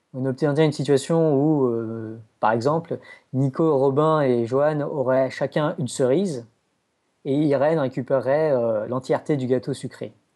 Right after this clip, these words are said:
Là, on a un partage qui n'est plus égalitaire, mais qui est plus optimal dans le sens où chacun a mieux que dans le partage égalitaire. Ok ? Donc on dit que le partage égalitaire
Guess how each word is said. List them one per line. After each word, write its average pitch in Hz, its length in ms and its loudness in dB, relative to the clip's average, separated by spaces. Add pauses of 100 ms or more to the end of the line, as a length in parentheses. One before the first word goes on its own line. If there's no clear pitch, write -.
(1000)
Là, 147 180 0
on 143 80 0
a 123 60 0
un 120 60 -2
partage 147 420 0
qui 135 100 -10
n'est 120 200 -4
plus 135 420 -2
égalitaire, 127 640 -2 (1120)
mais 135 140 0
qui 156 180 -2
est 160 80 2
plus 165 380 -2
optimal 160 440 0
dans 143 120 -2
le 135 140 0
sens 180 500 -2
où 165 380 2
chacun 190 520 0
a 143 120 0
mieux 156 320 0
que 175 120 -2
dans 147 120 2
le 135 100 0
partage 147 560 0
égalitaire. 123 540 -2 (1500)
Ok ? 143 100 -6
Donc 127 300 -8
on 135 80 0
dit 151 160 2
que 143 120 -2
le 131 60 2
partage 139 360 0
égalitaire 135 640 0